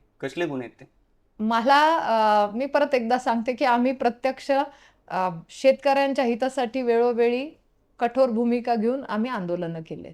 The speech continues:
Speaker 1: हम्म, हम्म.
Speaker 2: मी कधीच याचा विचार नाही केला की माझ्यावर या, ह्या,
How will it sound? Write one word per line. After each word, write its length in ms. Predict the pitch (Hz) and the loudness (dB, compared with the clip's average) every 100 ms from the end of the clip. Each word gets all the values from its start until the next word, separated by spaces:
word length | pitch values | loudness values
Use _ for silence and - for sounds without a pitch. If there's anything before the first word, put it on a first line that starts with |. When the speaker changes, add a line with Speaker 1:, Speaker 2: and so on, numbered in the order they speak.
| _ 143 | _ -8
Speaker 1:
हम्म, 200 | 135 139 | -8 -8
हम्म. 140 | 180 - _ | -10 -16 _
Speaker 2:
मी 160 | 254 330 | -4 0
कधीच 280 | 285 302 330 | 0 0 0
याचा 240 | 302 294 | 0 2
विचार 340 | 285 277 302 285 | 0 0 0 0
नाही 200 | 285 277 | -4 -2
केला 300 | 285 269 277 | -2 0 -2
की 380 | 285 262 262 254 | -4 -4 -2 -4
माझ्यावर 640 | 226 226 233 254 254 254 | -4 -2 -2 0 -2 0
या, 220 | 247 240 226 | 0 0 -2
ह्या, 280 | 208 214 226 | -8 -2 -2